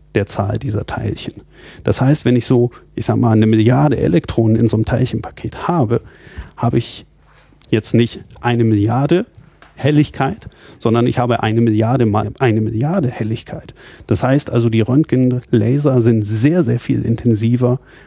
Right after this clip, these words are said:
als die herkömmlichen Kreisbeschleuniger. Also was, was eben bei den Röntgenlasern auch sehr spannend ist, ist, dass wir sehr kurze Lichtblitze haben im Vergleich zu den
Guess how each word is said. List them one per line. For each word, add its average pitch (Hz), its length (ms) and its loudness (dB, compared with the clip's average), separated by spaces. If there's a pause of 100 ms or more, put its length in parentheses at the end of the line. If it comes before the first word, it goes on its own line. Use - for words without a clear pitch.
(120)
als - 200 -4
die 110 100 -4
herkömmlichen 110 800 0 (360)
Kreisbeschleuniger. - 840 -4 (720)
Also 131 180 -2
was, 139 260 0
was 131 300 -2
eben 117 260 4
bei 113 120 0
den 117 180 2
Röntgenlasern 131 760 2
auch - 240 -2
sehr 117 280 0
spannend 120 460 0
ist, 123 220 0 (380)
ist, - 200 -2
dass - 180 -4
wir 113 140 4
sehr 107 200 2
kurze - 560 -4
Lichtblitze 151 640 -2
haben 175 280 0 (720)
im 113 100 2
Vergleich 117 640 0
zu 110 240 0
den 101 340 2